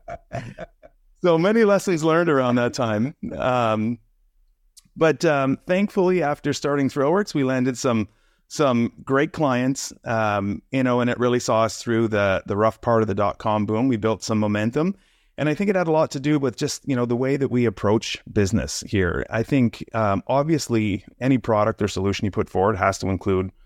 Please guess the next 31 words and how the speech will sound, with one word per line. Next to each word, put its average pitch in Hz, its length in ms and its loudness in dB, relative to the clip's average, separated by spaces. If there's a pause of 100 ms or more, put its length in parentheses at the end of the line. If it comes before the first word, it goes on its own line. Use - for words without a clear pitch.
(160)
a 110 60 -2
great 107 260 2
deal 98 180 2
of 90 80 -4
quality. 85 580 -2
That's 147 220 0
just - 180 -6
non-negotiable 92 760 0
if - 120 -18
you 101 80 0
wanna 92 180 2
stay 92 220 -6
in 87 100 -4
business. 85 400 -6 (380)
But 123 80 0
our 120 160 4
approach 123 380 2
to 107 80 -2
business 95 460 -2
is 98 160 -2
really 95 200 2
quite 92 280 0
different. 95 300 -2
And 92 60 -2
I 92 80 0
think 95 200 -2
that's 98 220 0
really 98 220 0
seen 98 260 -2
us 87 120 -4
through 104 460 -2